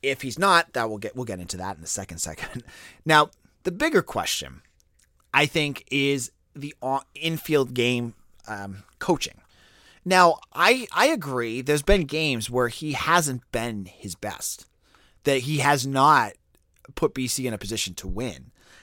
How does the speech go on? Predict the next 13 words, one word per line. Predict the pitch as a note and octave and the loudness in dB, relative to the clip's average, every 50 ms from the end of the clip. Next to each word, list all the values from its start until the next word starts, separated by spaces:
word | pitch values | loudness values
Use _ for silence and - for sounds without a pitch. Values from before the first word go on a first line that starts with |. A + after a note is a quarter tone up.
| _ _ _ _ | _ _ _ _
And | B2+ C3+ B2+ B2 B2 B2 B2 A#2+ A#2+ A#2 A#2 - - _ | -6 -4 -4 -2 -2 -4 -4 -6 -6 -8 -10 -14 -16 _
there's | C#3+ D3 C#3+ C3 | -4 -2 -2 0
been | C3 A#2 F#2+ | -2 -4 -4
sloppiness. | - - - - - C3+ D3+ D#3+ D#3+ - - D#3+ D3+ D3 C#3+ C#3+ C#3+ C#3 - | -4 -4 -4 -4 -2 2 2 2 2 2 0 -4 -4 -4 -4 -4 -4 -6 -6
There's | - - A#2 A2 - | -6 -6 -6 -8 -8
been | - A2+ G2+ G2 F#2+ F#2 | -8 -8 -8 -8 -8 -10
some | - - A2+ | -10 -10 -12
questionable | G2 - - D#3+ C#3+ - - - B2+ G#2 G#2 F#2 | -12 -10 -6 -4 -4 -4 -4 -6 -6 -8 -8 -8
play | - - - - E3 E3+ | -8 -10 -4 0 0 0
calling, | E3 - - D#3+ D3+ C#3+ D3 C#3 B2+ | 0 2 4 4 4 4 4 0 -4
especially | A2 - - A#2 - - - | -6 -6 -6 -6 -6 -6 -8
on | E2+ - _ - | -12 -14 _ -8
offense, | A#2+ C3+ C#3 - - D3+ C#3+ C#3+ - - - | -6 -6 -6 -6 -6 -6 -6 -6 -6 -8 -10